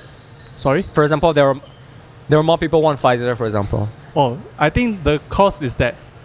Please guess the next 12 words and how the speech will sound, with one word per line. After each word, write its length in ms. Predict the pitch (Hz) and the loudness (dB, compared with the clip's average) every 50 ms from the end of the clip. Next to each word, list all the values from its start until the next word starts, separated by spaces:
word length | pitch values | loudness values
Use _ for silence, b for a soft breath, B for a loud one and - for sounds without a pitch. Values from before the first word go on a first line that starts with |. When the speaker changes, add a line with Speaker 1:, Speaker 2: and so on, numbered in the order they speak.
| - - - - - - - - - - - | -20 -20 -20 -20 -20 -20 -20 -20 -16 -8 -2
Speaker 1:
you 140 | 156 147 | -2 0
might, 320 | 147 147 147 143 143 151 - - - - | 0 2 0 0 0 -4 -6 -12 -8 -4
uh, 300 | 143 131 131 127 127 123 | -2 0 0 2 0 0
book 240 | 123 127 160 190 - | 0 0 -2 -2 0
at 120 | 135 120 120 | 0 -2 -2
a 20 | |
later 260 | 120 120 120 - 135 | -2 -2 -2 -2 -4
slot. 220 | - - 131 120 - - - - - - - - - - - - - - - - - - - - - | -4 -4 -8 -8 -10 -12 -18 -18 -18 -18 -18 -20 -20 -20 -20 -20 -20 -20 -20 -20 -20 -20 -20 -16 -8
Yeah, 280 | - 127 120 117 117 117 | -4 -4 -4 -4 -4 -4
sometimes 340 | - - 185 175 214 208 175 | -2 -2 0 0 0 0 0
the 80 | 147 139 | -2 -4
slot 280 | - - 180 160 98 | -2 -2 -2 -2 -2